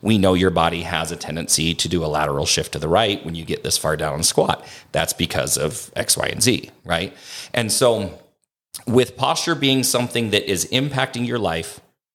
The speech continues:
every second of your life, you are either consciously aware of your posture and you are doing things to strengthen it on a regular basis and,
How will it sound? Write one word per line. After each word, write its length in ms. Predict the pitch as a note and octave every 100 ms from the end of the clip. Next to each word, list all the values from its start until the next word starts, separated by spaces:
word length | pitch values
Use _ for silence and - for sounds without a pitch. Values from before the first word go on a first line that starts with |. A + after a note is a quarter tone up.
| -
every 400 | A2 A#2 B2 C3+
second 640 | - - G#3+ - - - -
of 160 | F2 D#2+
your 100 | D2
life, 400 | C#2+ E2 - _ _ _ _ _ _
you 180 | - A#2+
are 200 | C3 B2
either 720 | - C#3 F3 A#2 F#2 F#2+ A#2 _ _ _ _ _ _ _ _ -
consciously 680 | - E3+ A3+ F#3+ - D#3 D3+
aware 800 | A2+ G2 G#2 C3+ E3+ E2+ A2 - -
of 160 | G2+ F2
your 120 | E2+
posture 600 | - D2+ D2+ - A#1+ - _ _ -
and 180 | B2+ G2+
you 100 | B2+
are 120 | B2
doing 280 | A2 C#3 B2+
things 300 | A#2+ A2+ G#2
to 120 | -
strengthen 680 | F#2 - C#3+ F3 C4 - D#2+
it 320 | D#2+ - - - _ _ -
on 100 | A2
a 60 | G2
regular 360 | F2+ E2+ E2
basis 460 | D#2 D#2+ D#2 F#2 G#2
and, 260 | G2+ G#2+